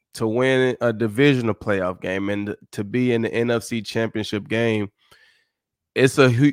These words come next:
huge deal. It's, it's great to see because,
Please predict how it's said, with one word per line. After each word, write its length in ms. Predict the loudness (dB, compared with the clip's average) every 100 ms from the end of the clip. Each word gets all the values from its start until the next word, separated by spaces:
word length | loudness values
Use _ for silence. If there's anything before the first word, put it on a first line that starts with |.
| 0
huge 640 | -14 -6 -2 0 0 -2
deal. 380 | -6 -4 -6 -6
It's, 320 | -2 -2 -2 -4
it's 260 | -4 -4 -8 -16 -4
great 380 | 2 2 2
to 160 | -4 -6
see 320 | -2 2 2
because, 800 | 0 -2 2 4 4 2 -2 -8